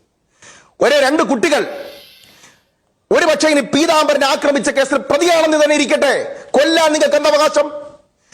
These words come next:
കൊലവിളി പ്രസംഗം നടത്താൻ നിങ്ങൾക്ക് എന്ത് അവകാശം മുസ്തഫ? മുസ്തഫ കോടതിയോ? മുസ്തഫ സുപ്രീം കോടതിയോ? മുസ്തഫ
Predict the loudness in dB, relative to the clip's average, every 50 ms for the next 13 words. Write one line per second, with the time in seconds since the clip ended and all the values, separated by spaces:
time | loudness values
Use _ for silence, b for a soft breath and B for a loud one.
0 | B B B B B 0 2 2 2 2 2 2 0 0 -2 -2 0 0 2 2
1 | 2 2 2 2 2 2 2 2 2 2 2 0 0 0 0 2 2 0 0 0
2 | -2 -2 0 0 2 2 2 2 0 0 -2 -8 -14 -16 -18 B B B B B
3 | B B B -2 -2 0 0 0 0 2 2 2 2 2 2 2 2 2 2 0
4 | -2 -6 -10 -14 -16 -18 -20 -20 _ _ _ _ _ _ _ _ _ -4 -4 -4
5 | 0 0 2 2 2 2 0 -2 -2 -2 0 2 2 2 2 2 0 0 0 -2
6 | -6 -14 -16 -18 -20 _ _ _ _ _ _ _ _ _ _ _ -4 -4 -2 0
7 | 0 0